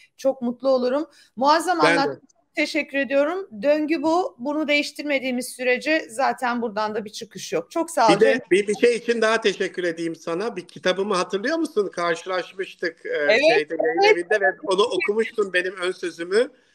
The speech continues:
Speaker 1: Evet.
Speaker 2: Ya, o olağanüstü vurgu ve sesinden teşekkür ederim yani
Speaker 1: Evet.
Speaker 2: sana. Muhteşemdi gerçekten. Çok
Speaker 1: Estağfurullah.
Speaker 2: teşekkür, sana iyi yayınlar diliyorum.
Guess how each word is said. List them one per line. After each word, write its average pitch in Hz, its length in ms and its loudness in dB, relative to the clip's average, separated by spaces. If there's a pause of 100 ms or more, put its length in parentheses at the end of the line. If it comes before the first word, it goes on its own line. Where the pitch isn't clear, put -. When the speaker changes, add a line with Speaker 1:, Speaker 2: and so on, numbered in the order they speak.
(140)
Speaker 1:
Evet. 269 180 0
Speaker 2:
Ya, 440 180 8
o - 220 0 (300)
olağanüstü 185 720 0
vurgu 180 360 -2
ve 175 100 2
sesinden 196 680 -6
teşekkür 185 440 -4
ederim 160 360 0
yani 143 260 -2
Speaker 1:
Evet. 208 120 2
Speaker 2:
sana. 151 200 -8
Muhteşemdi 165 1000 -8
gerçekten. 139 600 -14
Çok - 60 -20 (100)
Speaker 1:
Estağfurullah. 190 400 0
Speaker 2:
teşekkür, - 220 -6 (100)
sana 233 140 0
iyi 233 140 -2
yayınlar 233 420 0
diliyorum. 196 520 -4